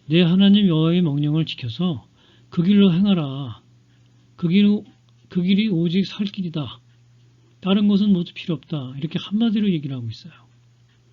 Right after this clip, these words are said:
우리가 잘 압니다. 다윗의 인생은 젊어서는 사울 왕에게 쫓겼고 나이가 들어서는 아들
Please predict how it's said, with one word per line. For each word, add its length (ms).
우리가 340
잘 200
압니다. 260
다윗의 440
인생은 540
젊어서는 540
사울 300
왕에게 400
쫓겼고 720
나이가 320
들어서는 540
아들 340